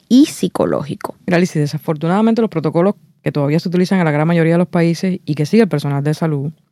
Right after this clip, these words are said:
Speaker 2: tienen que ver con las cirugías no consentidas para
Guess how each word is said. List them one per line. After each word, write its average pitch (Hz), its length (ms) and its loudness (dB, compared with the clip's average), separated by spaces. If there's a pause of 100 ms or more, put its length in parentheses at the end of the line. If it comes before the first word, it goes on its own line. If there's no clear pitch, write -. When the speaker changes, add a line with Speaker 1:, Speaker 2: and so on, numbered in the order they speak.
(380)
Speaker 2:
tienen 202 280 4
que 208 100 4
ver 180 140 4
con 226 140 0
las 185 140 0
cirugías 156 500 0
no 156 300 2
consentidas 175 880 0 (320)
para 190 400 2